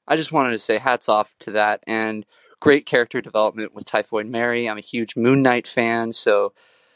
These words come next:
you know, the focus on different personality disorders is great, and just wanna drop my feedback. All right, guys, thanks.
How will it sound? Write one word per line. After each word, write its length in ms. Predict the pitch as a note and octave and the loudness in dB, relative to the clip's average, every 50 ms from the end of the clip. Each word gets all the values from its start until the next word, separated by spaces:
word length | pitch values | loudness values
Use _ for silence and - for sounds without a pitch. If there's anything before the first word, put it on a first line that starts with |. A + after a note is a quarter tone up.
| _ _ _ - | _ _ _ -6
you 80 | B2+ A#2 | -4 0
know, 180 | A2 G#2+ G#2+ | 0 0 0
the 340 | G2+ F#2 F#2+ F#2+ F#2+ F#2+ F#2+ - _ - - _ _ _ | 0 0 -2 -2 -2 -2 -6 -8 _ -20 -20 _ _ _
focus 400 | - - C3+ B2+ - C3+ - - | 0 2 2 2 2 0 0 0
on 160 | A#2+ G#2+ G#2+ | 0 0 0
different 260 | G#2 A#2 - - - | 0 -2 -4 -2 -2
personality 520 | - A#2+ - - A#2 A2 A2+ A2+ A2+ A2 A2 | -2 -2 0 -2 0 2 2 2 2 0 -4
disorders 520 | G#2 - - - A#2 A2+ A2 A2 G#2+ - A2 | -6 -2 2 4 4 4 4 0 -2 -2 -4
is 100 | G2+ - | -8 -4
great, 360 | - B2 A#2+ A2 A2+ A2+ - - | 0 2 2 2 2 0 -4 -8
and 320 | G#2 G#2+ A2 G#2+ G#2+ G#2+ | -8 -6 -4 -4 -6 -6
just 140 | - - - | -8 -4 -2
wanna 140 | A#2+ A#2 A#2 | 0 0 2
drop 160 | - B2+ B2+ | 2 2 2
my 60 | A#2+ - | 2 2
feedback. 460 | - D3+ D#3+ B2 G#2+ F#2 - _ _ _ _ _ _ - - | 2 2 4 4 0 -2 -2 _ _ _ _ _ _ -8 -6
All 80 | G2 | -6
right, 140 | F#2+ - - - - | -6 -6 -8 -8 -8
guys, 140 | - - - | -8 -6 -4
thanks. 320 | - D3 D3+ - - - | -4 -4 -4 -6 -10 -16